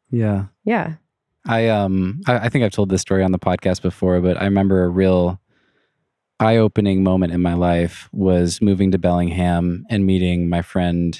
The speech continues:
Speaker 1: Hannah. Um, I haven't talked to Hannah in, I don't know, fifteen years or something, a long time, but she, I had a huge crush on her.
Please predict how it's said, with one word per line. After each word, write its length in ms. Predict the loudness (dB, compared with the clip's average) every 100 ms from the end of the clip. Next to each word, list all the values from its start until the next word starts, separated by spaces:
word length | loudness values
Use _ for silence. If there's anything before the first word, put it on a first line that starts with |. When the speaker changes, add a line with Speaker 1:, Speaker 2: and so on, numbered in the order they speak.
| -14 _
Speaker 1:
Hannah. 500 | -4 -2 -2 -4 -8 _ -20 _ _ -2
Um, 560 | 0 0 0 -2 -4 -12 _ -10 -2
I 60 |
haven't 160 | -2 0
talked 200 | -2 -2
to 60 |
Hannah 320 | 0 2 2 0
in, 320 | -2 -4 -8 -4
I 120 | -2
don't 100 | 0
know, 240 | -2 -4 -8
fifteen 360 | -8 -6 -4 -2
years 240 | -2 -2
or 60 | -4
something, 320 | -8 -6 -4
a 80 | -2
long 220 | -2 -2
time, 340 | -4 -4 -2 -2
but 220 | -4 -6 _ -20 -20 _ -14
she, 580 | -2 2 2 2 0 -2 -10 _
I 80 | -4
had 120 | -2
a 60 | 0
huge 260 | 2 0 0
crush 240 | -4 -4
on 100 | -4
her. 320 | -2 -2 -4